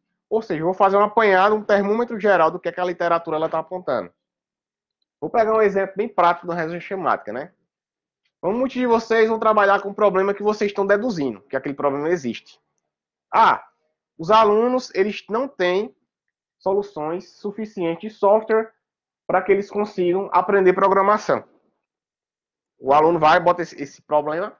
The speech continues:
o aluno vai criar uma ferramenta, o aluno, o cara vai aprender a programar. Beleza. Aí eu te pergunto, como é que você prova, prova que esse problema existe? Você só pode provar que esse problema existe, certo?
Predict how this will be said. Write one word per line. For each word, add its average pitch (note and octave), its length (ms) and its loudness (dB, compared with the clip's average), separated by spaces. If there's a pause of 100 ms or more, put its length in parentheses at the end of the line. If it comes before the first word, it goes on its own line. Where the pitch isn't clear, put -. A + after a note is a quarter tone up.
(560)
o E3+ 80 -2
aluno F#3 260 0
vai E3+ 240 2
criar F#3 160 -4
uma F3 180 2
ferramenta, G#3+ 640 -4
o A#3+ 40 4
aluno, A3+ 200 2
o A3 80 -14
cara A3 220 4
vai G#3 160 4
aprender G#3+ 300 -2
a G#3+ 40 -8
programar. G#3+ 500 -6
Beleza. C#3+ 400 -10 (580)
Aí G#3 80 0
eu A#3 60 0
te C4 80 -16
pergunto, A#3 400 -8
como A3+ 140 -8
é D4+ 80 -6
que - 40 -20
você F4+ 240 -8
prova, G#3 480 0 (200)
prova F#3 280 2
que G#3 100 -10
esse G3+ 140 -14
problema E3+ 340 -4
existe? A#2+ 520 -18 (1040)
Você G#3+ 220 -8
só A#3+ 160 0
pode D#4+ 320 2
provar G3+ 320 2
que - 80 -12
esse E3+ 100 -18
problema C#3+ 340 -2
existe, A#2+ 480 -8 (480)
certo? A#2 360 -8